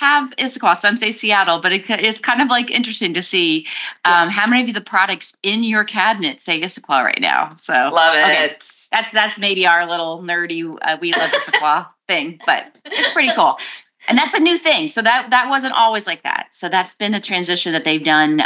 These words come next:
Speaker 1: Um, and it just shows that they're gonna be here and stay here in Issaquah, which we love.
Speaker 2: Oh, love it. All right. So a couple other,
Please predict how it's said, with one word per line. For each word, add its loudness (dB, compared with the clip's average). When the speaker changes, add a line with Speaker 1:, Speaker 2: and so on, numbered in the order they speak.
Speaker 1:
Um, 4
and 2
it 2
just 2
shows 2
that 0
they're 0
gonna 2
be 0
here 2
and 2
stay 0
here 0
in -2
Issaquah, -2
which -8
we -2
love. -4
Speaker 2:
Oh, -6
love 0
it. -2
All 0
right. 0
So 0
a 2
couple -2
other, 2